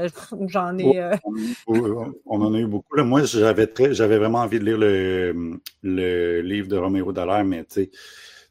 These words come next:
Speaker 2: c'est ça, là. À un moment donné, il faut prendre un break, là, parce que ça fait beaucoup. Puis il faut dire aussi qu'on est dans un été où on va lire beaucoup de livres sur la Deuxième Guerre mondiale, grâce à moi.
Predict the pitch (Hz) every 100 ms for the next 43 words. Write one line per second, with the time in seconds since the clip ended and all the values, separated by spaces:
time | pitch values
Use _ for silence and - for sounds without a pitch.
0 | _ - - 107 117 92 90 98 101 104
1 | 110 120 107 104 101 92 113 - 139 -
2 | 98 - 101 - 98 104 98 - 139 -
3 | 110 98 95 - 107 95 127 113 - 135
4 | 117 101 104 104 98 101 98 98 117 117
5 | 110 98 92 92 95 104 92 - 101 98
6 | 92 104 98 - 101 101 95 101 104 110
7 | 110 113 110 156 208 202 165 131 127 131
8 | 123 156 -